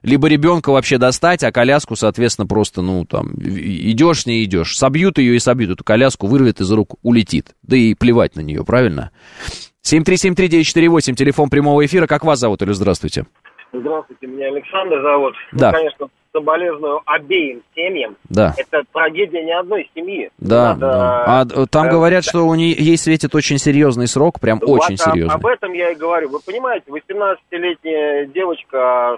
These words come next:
Speaker 2: сломала себе, по-, она не хотела, и мы все это должны понимать, да, то есть,
Speaker 1: Мгм.
Speaker 2: как бы, это реально. Но сломала себе жизнь, ну, вот, вот этим вот, э, тем, что она, скажем так, отвлекла. Она отвлеклась.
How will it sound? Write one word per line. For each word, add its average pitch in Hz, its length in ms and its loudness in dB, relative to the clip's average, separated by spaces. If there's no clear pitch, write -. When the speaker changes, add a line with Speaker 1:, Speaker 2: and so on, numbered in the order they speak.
Speaker 2:
сломала 147 440 -2
себе, 139 520 -2
по-, 127 540 0
она 160 340 -2
не 147 220 -6
хотела, 147 540 -4
и 131 360 -8
мы 139 220 -4
все - 200 -4
это 156 120 -8
должны 135 420 -4
понимать, 135 440 -6
да, 117 100 -4
то 101 60 0
есть, 101 120 -2
Speaker 1:
Мгм. 92 100 -6
Speaker 2:
как - 160 -10
бы, 107 100 -8
это 117 140 -8
реально. 123 340 -4
Но 240 140 0
сломала 220 540 -2
себе 175 340 -10
жизнь, 160 280 -8
ну, 107 320 -6
вот, 127 220 -4
вот 127 200 -10
этим 123 340 -8
вот, 135 240 -4
э, 107 200 -6
тем, 120 180 -4
что 101 200 -6
она, 107 280 -4
скажем 107 260 -6
так, - 180 -10
отвлекла. 123 500 -4
Она 247 160 -2
отвлеклась. 233 520 -4